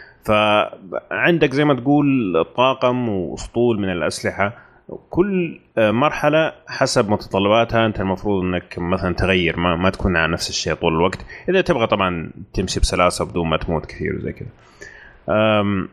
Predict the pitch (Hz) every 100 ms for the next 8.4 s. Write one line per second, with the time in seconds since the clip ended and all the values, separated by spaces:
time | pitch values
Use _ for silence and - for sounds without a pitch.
0 | - 131 - 143 120 120 120 131 117 110
1 | 110 107 107 127 131 117 101 - 95 92
2 | - 85 76 110 101 95 107 - - -
3 | - - - _ _ _ - - 104 95
4 | 98 104 98 95 95 90 87 82 82 85
5 | 87 - - 78 - 95 85 82 80 -
6 | 90 92 92 80 78 85 82 - - -
7 | 85 82 - 82 82 80 80 - 82 82
8 | 80 82 - 104